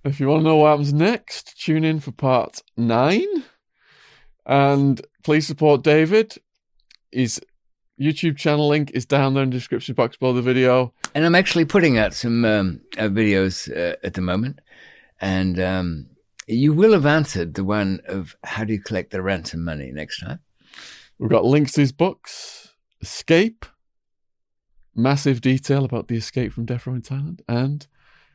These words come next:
Speaker 2: Even more in Unforgiving Destiny,
Speaker 1: Even
Speaker 2: which
Speaker 1: more
Speaker 2: I
Speaker 1: in
Speaker 2: remember.
Speaker 1: Unforgiving Destiny, which should be available as an audiobook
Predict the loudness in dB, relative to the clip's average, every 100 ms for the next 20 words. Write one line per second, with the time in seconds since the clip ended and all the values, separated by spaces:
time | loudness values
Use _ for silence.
0 | _ _ -2 0 2 2 4 2 2 0
1 | 0 -2 -4 -4 -4 -4 -6 -6 -10 -8
2 | -2 0 0 2 2 4 2 -2 -4 -4
3 | -4 -4 -8 -10 -10 -10 -10 -12 -10 -6
4 | -6 0 0 4 4 4 2 2 2 2
5 | -4 -2 -4 -2 4 8 8 8 6 6
6 | 4 2 0